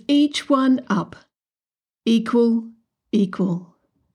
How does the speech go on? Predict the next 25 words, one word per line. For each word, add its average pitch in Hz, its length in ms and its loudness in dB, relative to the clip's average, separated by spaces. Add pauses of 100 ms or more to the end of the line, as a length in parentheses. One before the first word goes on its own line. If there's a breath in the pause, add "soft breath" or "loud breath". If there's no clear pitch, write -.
(460)
where 226 220 0
each 285 280 0
one 285 260 4
receives 214 500 0
the 202 100 -2
same 247 420 0
inheritance. 247 1000 -2 (880)
That 214 200 -2
is 202 240 0 (140)
all 262 460 2
of 220 120 -2
Jesus, 196 720 -4 (840)
including 277 680 2
his 220 180 2
eternal 214 440 0
life 202 480 -2 (480)
and 269 160 2
his 262 180 2
victory 240 460 0
over 208 280 0
death, 220 540 -2 (380)
selfish 254 500 -2
desires, 196 800 -2 (640)
and 190 220 2
evil. 185 580 0